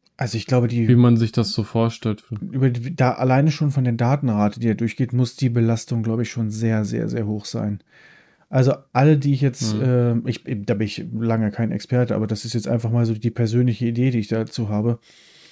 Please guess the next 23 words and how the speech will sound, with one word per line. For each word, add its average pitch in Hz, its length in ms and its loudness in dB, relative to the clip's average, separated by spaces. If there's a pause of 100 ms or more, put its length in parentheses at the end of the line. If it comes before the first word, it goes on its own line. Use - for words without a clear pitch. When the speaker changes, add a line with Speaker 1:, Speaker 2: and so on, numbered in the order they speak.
(260)
Speaker 1:
Denn 120 160 2
wenn 120 80 4
ich 117 80 2
das 131 160 -2
so 117 80 0
höre 123 240 4
Speaker 2:
Mhm. - 20 2
Speaker 1:
von 113 160 0
den 127 200 4
Leuten, 131 300 2
die 117 80 -2
das 113 200 -4
haben, 120 180 2
die 101 60 0
sagen, 107 280 0
ey, 120 80 -2
ich 110 120 -6
hab 107 100 -8
konstant 117 500 -2
irgendwie 120 260 -2
ein, 117 260 0
ein, 120 340 -2
äh, 117 500 -2